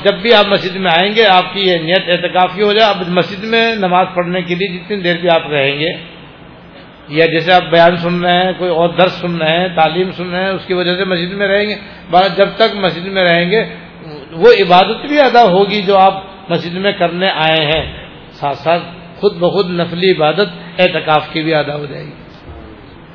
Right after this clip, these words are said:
اب کتنا فائدہ، کتنی آسانی ہے ہمارے دین میں کہ آئے ہیں نماز پڑھنے کے لیے۔ نماز پڑھنے کے لیے تو آنا ضروری ہے، جماعت واجب ہے، لیکن ضمناً جناب اعتکاف نفل بھی کر،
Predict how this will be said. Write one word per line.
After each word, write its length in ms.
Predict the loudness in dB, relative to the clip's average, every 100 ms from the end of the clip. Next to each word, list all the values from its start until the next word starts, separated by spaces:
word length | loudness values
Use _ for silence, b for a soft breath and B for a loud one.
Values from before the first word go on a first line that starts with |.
| -20 -20
اب 280 | -20 -18
کتنا 340 | -16 -12 -10 -10
فائدہ، 380 | -10 -10 -6 -6
کتنی 420 | -6 -12 -10 -6
آسانی 500 | -4 -4 -4 -4 -4
ہے 60 |
ہمارے 280 | -4 -4 -4
دین 260 | -6 -10 -12
میں 160 | -16 -18 -20 -20 -20 -20 -20 -20 -20 -20 -20 -20 -20 -20 -10
کہ 80 | 0
آئے 280 | 4 6
ہیں 60 | 4
نماز 260 | 4 2 2 2
پڑھنے 260 | 0 2
کے 120 | 2
لیے۔ 180 | 4 2
نماز 240 | 4 2 2
پڑھنے 220 | 0 0 0
کے 100 | 0
لیے 100 | 2
تو 100 | 2
آنا 240 | 2 0
ضروری 440 | 0 2 2 2 2
ہے، 380 | 0 -4 -8 -2
جماعت 300 | 2 2 2
واجب 420 | 4 4 2 -4
ہے، 280 | -4 -8 -18 -20 -20 -20 -20 -20 -20 -20 -20 -20 -20 -10
لیکن 300 | -4 -2 -2 -2
ضمناً 460 | -2 2 2 2 -2 -16 -6
جناب 300 | 0 2 2 0 -4 -4 -6 -4
اعتکاف 520 | -4 -2 0 2 2
نفل 380 | -2 -4 -4 -4
بھی 120 | -4
کر، 160 | 0